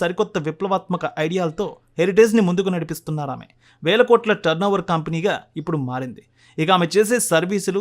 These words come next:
సమాజ సేవ, జీవితంలో ముఖ్య ఘట్టాలు చూస్తే ఆమెకు అన్నయ్యలు ఎన్టీఆర్, కళ్యాణ్ రామ్, తారక రత్న అంటే చాలా ఇష్టం. ఇంట్లో ఏ ఫంక్షన్ అయినా నేరుగా ఇంటికి వెళ్ళి అన్నయ్యలను కలిసి ఆమె ఎప్పటికీ పిలిచి వస్తారట. ఇదే ఇప్పటికీ ఫాలో అవుతున్నారు బ్రాహ్మణి. అయితే వారి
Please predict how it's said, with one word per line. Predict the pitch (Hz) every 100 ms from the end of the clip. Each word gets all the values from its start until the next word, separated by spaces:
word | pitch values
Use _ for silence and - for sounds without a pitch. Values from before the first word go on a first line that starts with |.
| 214
సమాజ | 147 151 185 190 175
సేవ, | 160 160 180 160
జీవితంలో | 147 202 214 196 165
ముఖ్య | 143 180 151
ఘట్టాలు | 143 175 160 156
చూస్తే | 143 196 160 - _ - -
ఆమెకు | 185 196 247 247 160
అన్నయ్యలు | 185 208 185 160
ఎన్టీఆర్, | 165 190 196 220 208
కళ్యాణ్ | 156 175 180 170
రామ్, | 196 -
తారక | 156 175 180
రత్న | 170 160 147
అంటే | 190 190 143
చాలా | 127 143
ఇష్టం. | - - - _ - 151
ఇంట్లో | 160 196 151
ఏ | 196 202
ఫంక్షన్ | 190 - 180
అయినా | 165 190 - -
నేరుగా | 147 185 190 170
ఇంటికి | 160 175 170
వెళ్ళి | 165 190 - 147
అన్నయ్యలను | 160 190 185 165 147
కలిసి | 156 214 147 - - -
ఆమె | 170 165
ఎప్పటికీ | - 208 170 185 185
పిలిచి | 147 131 151
వస్తారట. | 131 - 131 123 - _ _ -
ఇదే | 139 202 202
ఇప్పటికీ | - 190 208 196 -
ఫాలో | 165 185
అవుతున్నారు | 175 170 160 156 170 135
బ్రాహ్మణి. | 127 127 - _ _ _ 147
అయితే | 196 254
వారి | 226